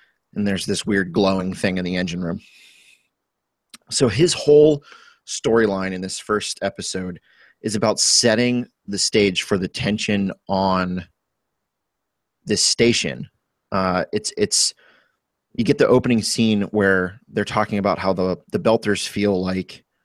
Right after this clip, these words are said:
they're trapped. And whenever they start to complain, they get water and air rations and that they're poor. It's very much like the poor sections on Mars in, um,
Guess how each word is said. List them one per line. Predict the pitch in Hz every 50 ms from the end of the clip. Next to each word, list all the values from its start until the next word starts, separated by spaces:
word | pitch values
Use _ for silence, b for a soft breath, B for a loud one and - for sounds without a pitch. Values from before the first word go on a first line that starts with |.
| _ _ _ _ _ _ _ _ _ _ _ _ _ _ _ _ _
they're | - 107 98
trapped. | - - - 110 101 92 90 - - -
And | - 98
whenever | 95 101 104 104 113
they | 104 104
start | - - - 107 101 95 -
to | - - 101 95 92 90 87 - b b b b b b b b b b _ _ _ _ _ -
complain, | - - 101 - - - 104 110 107 101 98 92 90 - -
they | - 104
get | 92 - - - _ _ _ - -
water | - 101 107 - 107 98 95
and | 92 -
air | - 95 95 92
rations | 92 87 85 82 85 - - 92 98 92 92 - - - - - _ _ _
and | - 95 92 92
that | 90 -
they're | - 95 87
poor. | - - - - 104 95 87 - - B B B B B B B
It's | - 123 107
very | 113 123 147 175 190
much | 151 131 135 131 - 107
like | 107 107 104 -
the | 110 -
poor | - - - 104 107 104
sections | - - 110 92 90 - - - 101 95 95 95 98 92 - - -
on | 98 95 92 92 92 90 90 90 90 90 90 95 - - _ _ _ _ _ _ _ _ _ _ _ _ _ _ _ _ _ -
Mars | 113 104 107 117 120 117 104 92 92 92 85 - - - -
in, | - 98 95 95 92 90 90 92 - -
um, | - 92 90 87 87 87 87 87 90 82